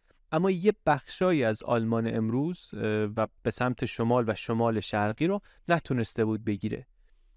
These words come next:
و ایشون که دشمن این ساکنین اولیهٔ آلمان امروز هم بود و اتفاقاً اولین کسی هم بود که به اینها گفت جرمن، یعنی گفت این وحشیایی که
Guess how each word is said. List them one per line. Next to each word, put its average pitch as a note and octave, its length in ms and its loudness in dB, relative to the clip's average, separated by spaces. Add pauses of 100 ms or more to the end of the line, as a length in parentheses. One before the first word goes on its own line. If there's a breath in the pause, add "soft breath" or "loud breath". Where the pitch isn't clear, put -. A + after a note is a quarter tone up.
(140)
و E3 60 0
ایشون F3+ 300 0
که G3 120 2
دشمن E3 500 0
این B2+ 200 0
ساکنین A#2+ 560 0
اولیهٔ A2+ 520 0
آلمان A2+ 380 2
امروز A2 360 0
هم G#2+ 200 -2
بود D3+ 220 0
و B2+ 100 0 (160)
اتفاقاً B2 380 0
اولین A#2 540 0
کسی E3 300 0
هم A2 200 0
بود A2 180 -2
که A#2 120 -2
به A2+ 100 -2
اینها A2+ 280 -2
گفت A2 260 -6 (140)
جرمن، A#2+ 720 2
یعنی A#2 160 0
گفت A#2+ 180 -2
این C3 180 0
وحشیایی A#2+ 440 0
که - 140 -4